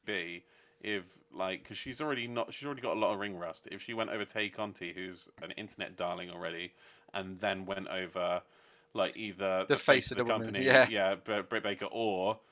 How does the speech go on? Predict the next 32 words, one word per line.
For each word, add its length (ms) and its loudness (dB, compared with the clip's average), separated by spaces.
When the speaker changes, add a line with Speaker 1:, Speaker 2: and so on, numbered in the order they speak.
Speaker 1:
the 160 -2
other 640 6
internet 400 -6
darling, 300 2
Anna 180 -2
Jay. 260 0
Do 80 -12
you 60 -6
know 60 2
what 80 4
I 40 2
mean? 200 -2
Speaker 2:
Yeah, 60 -4
Speaker 1:
It's, 160 0
Speaker 2:
true. 340 -4
Speaker 1:
that's 160 -8
not 120 0
gonna 100 -4
happen. 300 -6
Patrick, 380 -2
over 200 -2
to 160 -6
you. 240 2
Uh, 160 4
what 160 -2
do 60 -12
you 40 -10
think 140 -6
of 80 -8
the 60 -8
matches, 560 -4
and, 440 -4